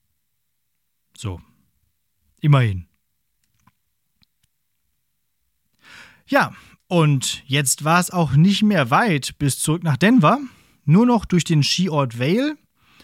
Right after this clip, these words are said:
was nochmal eine autofahrmäßige Herausforderung mit dem Mietcorolla war. Und dann waren wir noch zwei Tage in Denver, bevor es dann zurück nach Hause ging. Tja,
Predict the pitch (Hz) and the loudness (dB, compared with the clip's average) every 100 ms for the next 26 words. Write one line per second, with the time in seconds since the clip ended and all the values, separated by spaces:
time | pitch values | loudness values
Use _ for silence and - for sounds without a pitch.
0 | _ _ - 156 147 - - - - 180 | _ _ -2 -2 -2 -6 -8 -8 0 0
1 | 160 175 160 143 135 131 135 156 165 147 | 2 2 2 2 2 0 0 0 0 -2
2 | 151 151 147 156 147 139 127 147 185 139 | 0 0 2 -2 -2 -2 0 0 0 0
3 | 131 127 127 127 123 120 131 - 127 120 | 0 2 2 0 0 0 0 0 0 0
4 | 120 113 131 185 - _ - - - - | 0 0 2 0 -2 _ -20 -20 -20 -12
5 | 208 214 160 147 175 185 202 190 - 120 | -2 0 0 2 2 4 2 0 -2 -2
6 | 113 139 160 214 202 139 117 98 92 _ | 0 0 0 -2 0 2 2 -2 -8 _
7 | 131 110 208 254 - 170 233 285 - 113 | -10 -2 0 0 2 0 0 -4 -6 -4
8 | 127 - 180 - 92 92 - - _ _ | -4 -2 -2 -2 -8 -10 -14 -20 _ _
9 | _ _ _ _ _ _ - | _ _ _ _ _ _ -6